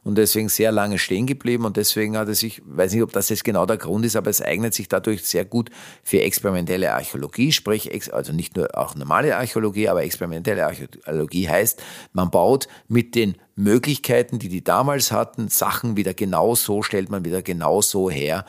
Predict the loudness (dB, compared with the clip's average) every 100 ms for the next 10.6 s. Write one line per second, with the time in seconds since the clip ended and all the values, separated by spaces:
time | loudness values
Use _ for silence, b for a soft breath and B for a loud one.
0 | B B B -4 -2 -2 -4 -6 -10 -10
1 | -6 -2 -2 -4 -6 -6 -6 -4 -2 -2
2 | -4 _ _ -2 4 4 2 b b _
3 | -2 -2 -2 B B B -12 -6 -4 0
4 | 2 2 -2 -8 -12 -8 -6 -8 -12 _
5 | -20 -12 -10 -10 -10 -6 -2 2 2 0
6 | -2 -6 -6 -12 -4 2 4 2 0 -4
7 | -8 -12 -16 -16 -16 -16 -10 -6 -2 -2
8 | 0 0 -2 -4 -6 -4 -2 -2 0 -2
9 | -4 B B B -8 -6 -4 -2 0 0
10 | 0 -2 -4 -4 -4 -4